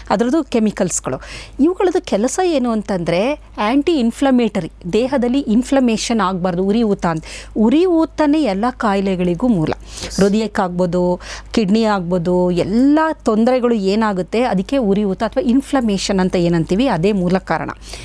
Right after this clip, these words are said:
ಇದು ಆ್ಯಂಟಿ ಇನ್ಫ್ಲಮೇಟರಿ, ಇನ್ಫ್ಲಮೇಷನ್ ಆಗದೇ ಇದ್ದ ಹಾಗೆ ತಡೆಗಟ್ಟುತ್ತೆ. ಮತ್ತೆ ಆ್ಯಂಟಿ ಆಕ್ಸಿಡೆಂಟ್ ಅಂತ, ಒ ಎಕ್ಸ್ ಐ, ಆ್ಯಂಟಿ ಆಕ್ಸಿಡೆಂಟ್ ಅಂತ ಕರಿತೀವಿ. ಅಂದ್ರೆ ದೇಹದಲ್ಲಿರುವ ವಿಷಗಳನ್ನ ನಿರ್ವಿಷಯುಕ್ತ ಮಾಡುವಂತಹ ಕೆಪಾಸಿಟಿ ಅರಿಶಿಣಕ್ಕೆ,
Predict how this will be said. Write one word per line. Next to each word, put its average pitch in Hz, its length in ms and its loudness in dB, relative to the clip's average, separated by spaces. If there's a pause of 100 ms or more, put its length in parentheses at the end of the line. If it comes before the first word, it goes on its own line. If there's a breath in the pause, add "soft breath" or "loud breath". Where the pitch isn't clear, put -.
(120 loud breath)
ಇದು 269 140 2
ಆ್ಯಂಟಿ 240 360 0
ಇನ್ಫ್ಲಮೇಟರಿ, 202 680 -2 (320 loud breath)
ಇನ್ಫ್ಲಮೇಷನ್ 277 640 0
ಆಗದೇ 190 300 -2
ಇದ್ದ 175 140 0
ಹಾಗೆ 180 240 -2
ತಡೆಗಟ್ಟುತ್ತೆ. - 580 -4 (420 loud breath)
ಮತ್ತೆ 247 220 0
ಆ್ಯಂಟಿ 254 540 0 (320)
ಆಕ್ಸಿಡೆಂಟ್ 220 540 -2
ಅಂತ, 190 160 -2 (160)
ಒ 208 160 2
ಎಕ್ಸ್ 233 320 0
ಐ, 165 100 -2 (200)
ಆ್ಯಂಟಿ 202 320 0
ಆಕ್ಸಿಡೆಂಟ್ 202 600 -2
ಅಂತ 175 160 -2
ಕರಿತೀವಿ. 185 480 -2 (320 loud breath)
ಅಂದ್ರೆ 262 380 2 (460 loud breath)
ದೇಹದಲ್ಲಿರುವ 247 800 0
ವಿಷಗಳನ್ನ 269 920 0 (100)
ನಿರ್ವಿಷಯುಕ್ತ 226 880 0
ಮಾಡುವಂತಹ 202 720 -2
ಕೆಪಾಸಿಟಿ 196 640 -2
ಅರಿಶಿಣಕ್ಕೆ, 180 540 -2